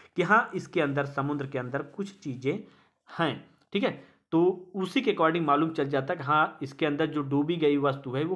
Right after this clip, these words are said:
क्या है, तो वहाँ से मालूम चल जाता है। तो महासागर में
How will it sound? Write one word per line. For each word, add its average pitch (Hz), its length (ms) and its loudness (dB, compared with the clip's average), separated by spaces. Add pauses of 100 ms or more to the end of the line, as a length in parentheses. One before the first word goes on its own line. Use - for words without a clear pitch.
(120)
क्या 139 180 4
है, 139 220 -4 (320)
तो 185 60 -2
वहाँ 196 180 4
से 226 100 -2
मालूम 143 320 2
चल 131 180 -4
जाता 123 300 0
है। 196 100 2
तो 196 80 -4
महासागर 160 640 2
में 156 220 -2